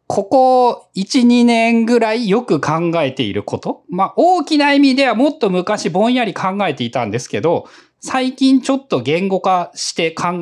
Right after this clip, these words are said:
えることができるようになったみたいなやつで、そのね、「私文章が下手なんです」とか、「書いた文章を恥ずかしくって読み返せないんです」みたいな話を聞くときに、えっと、「それはあなたの文章が上手くなったから、そう思えることが思う、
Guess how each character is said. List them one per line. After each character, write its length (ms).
え 60
る 100
こ 120
と 120
が 80
で 100
き 140
る 60
よ 80
う 40
に 60
な 100
っ 40
た 100
み 80
た 100
い 60
な 60
や 80
つ 120
で、 180
そ 140
の 140
ね、 200
「私 400
文 280
章 200
が 100
下 260
手 40
な 140
ん 60
で 100
す」 100
と 60
か、 200
「書 60
い 80
た 100
文 220
章 160
を 40
恥 180
ず 60
か 140
し 80
く 120
っ 20
て 140
読 140
み 100
返 280
せ 140
な 160
い 80
ん 100
で 120
す」 140
み 120
た 160
い 80
な 260
話 720
を 280
聞 140
く 140
と 140
き 420
に、 260
え 80
っ 20
と、 240
「そ 180
れ 220
は 360
あ 40
な 120
た 120
の 100
文 220
章 180
が 100
上 200
手 80
く 60
な 120
っ 100
た 100
か 160
ら、 200
そ 280
う 60
思 220
え 80
る 100
こ 100
と 140
が 80
思 440
う、 80